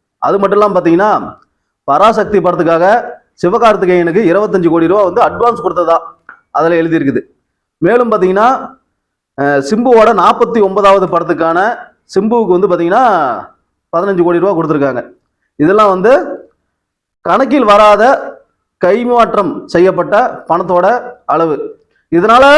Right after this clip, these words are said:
அமலாக்கத்துறையோட விசாரணை வந்து மேலும் பல கட்ட விசாரணையா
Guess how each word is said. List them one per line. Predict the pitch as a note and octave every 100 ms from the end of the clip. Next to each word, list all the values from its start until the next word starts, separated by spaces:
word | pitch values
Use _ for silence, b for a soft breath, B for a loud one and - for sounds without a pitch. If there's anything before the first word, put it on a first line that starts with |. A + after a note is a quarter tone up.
| D#4 - -
அமலாக்கத்துறையோட | G3 B3+ C4 A3+ G#3+ G3+ G#3+
விசாரணை | E3+ E3+ B3+ A3 F#3+
வந்து | F3+ A3 F#3+ A#2 A2 - _ _ _ _ _ -
மேலும் | D#3 A#3 A#3+ E3+ -
பல | E3+
கட்ட | G3 G3+
விசாரணையா | F#3+ G3+ G3 F#3